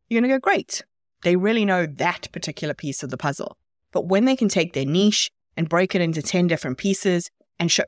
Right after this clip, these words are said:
expertise in each of those, suddenly you become a really powerful proposition for them. So for me, as a podcaster, I don't wanna see you having the same conversation on my podcast that you've had on ten other podcasts, because why would that encourage anyone to come and listen to my show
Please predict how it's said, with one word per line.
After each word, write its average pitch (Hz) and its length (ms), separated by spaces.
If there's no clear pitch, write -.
expertise 190 680
in 139 160
each 175 240
of 214 120
those, 269 440
suddenly 180 840
you 190 80
become 190 260
a 180 80
really 196 540
powerful 196 500
proposition 165 720
for 170 200
them. 151 260
So 190 160
for 180 100
me, 226 460
as 180 140
a 170 40
podcaster, 208 600
I 196 140
don't 285 120
wanna 247 140
see 214 380
you 170 140
having 175 260
the 151 80
same 175 260
conversation 165 560
on 147 140
my 196 180
podcast 151 460
that 165 100
you've 175 100
had 180 140
on 160 140
ten 160 240
other 170 180
podcasts, - 640
because 214 220
why 185 200
would 311 100
that 262 140
encourage 196 440
anyone 190 360
to 185 80
come 175 200
and 165 80
listen 165 300
to 151 140
my 190 160
show 120 360